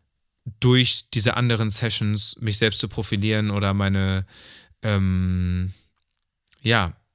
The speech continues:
also meine eigenen Sachen sind mir so wichtig, dass ich jederzeit mal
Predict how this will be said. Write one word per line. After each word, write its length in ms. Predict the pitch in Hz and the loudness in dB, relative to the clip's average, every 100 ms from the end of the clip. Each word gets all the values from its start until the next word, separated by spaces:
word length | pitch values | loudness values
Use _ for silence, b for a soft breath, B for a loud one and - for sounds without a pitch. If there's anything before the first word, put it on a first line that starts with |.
| _ _ | _ _
also 260 | 113 113 110 | -2 0 2
meine 320 | 110 110 113 | 2 4 4
eigenen 300 | 139 160 143 | 4 4 4
Sachen 240 | 135 131 | 4 4
sind 160 | 120 - | 0 0
mir 360 | 123 117 113 - | 0 0 -2 -8
so 540 | 107 113 117 127 110 | -10 -2 0 0 2
wichtig, 580 | 127 - - 127 131 - B B B B | 2 2 0 0 0 -4 B B B B
dass 200 | - 110 | -2 0
ich 180 | - 107 | 0 0
jederzeit 560 | 123 127 120 - 113 117 | 2 2 2 2 0 0
mal 260 | 113 110 | -2 -4